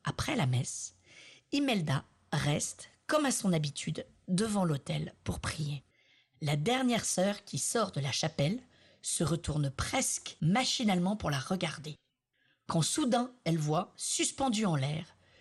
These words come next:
une hostie blanche briller au-dessus de la tête d'Imelda. « Venez voir ! » crie la sœur au reste de la communauté, qui se précipite dans la chapelle.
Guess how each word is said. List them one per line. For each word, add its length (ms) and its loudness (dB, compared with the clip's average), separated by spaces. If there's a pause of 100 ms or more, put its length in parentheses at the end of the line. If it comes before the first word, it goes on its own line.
(360)
une 180 4
hostie 400 -2
blanche 680 -4 (240)
briller 600 0
au-dessus 500 -2
de 100 -4
la 140 -4 (180)
tête 380 -6 (160)
d'Imelda. « 540 -4 (640)
Venez 240 2
voir ! » 460 -2 (100)
crie 180 -2
la 140 4
sœur 480 0
au 80 0
reste 280 0
de 120 2
la 60 2
communauté, 520 0 (600)
qui 100 -4
se 160 0
précipite 720 0
dans 100 -2
la 80 -2
chapelle. 440 0